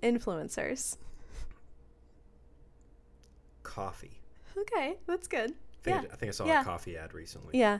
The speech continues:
Speaker 1: there you go. <laughs>
Speaker 2: Um, okay. Papa, can you?
Speaker 1: Hear me.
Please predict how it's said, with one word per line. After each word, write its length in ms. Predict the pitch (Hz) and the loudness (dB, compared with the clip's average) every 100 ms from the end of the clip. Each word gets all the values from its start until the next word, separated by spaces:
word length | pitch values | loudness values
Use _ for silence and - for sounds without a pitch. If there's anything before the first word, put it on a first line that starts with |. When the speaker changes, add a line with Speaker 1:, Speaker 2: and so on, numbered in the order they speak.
| - - | -2 -6
Speaker 1:
there 100 | 254 | -2
you 80 | 262 | 0
go. 220 | 240 190 196 | 2 2 0
<laughs> 80 | - | -4
Speaker 2:
Um, 840 | 302 95 - 82 82 - - - - - - 107 | -4 -2 -2 -4 -8 -10 -10 -10 -10 -12 -12 -8
okay. 180 | 107 87 - - - - 466 - - - - - - - - | -6 -6 -8 -12 -14 -10 -10 -10 -16 -18 -20 -20 -20 -16 -6
Papa, 460 | - 127 135 139 135 | 2 2 2 0 -2
can 340 | - 117 107 | 0 0 0
you? 260 | 92 78 85 - - - - - - - - | -2 -4 -8 -12 -14 -16 -20 -20 -20 -20 -10
Speaker 1:
Hear 200 | - 208 | -4 -2
me. 200 | 196 | -4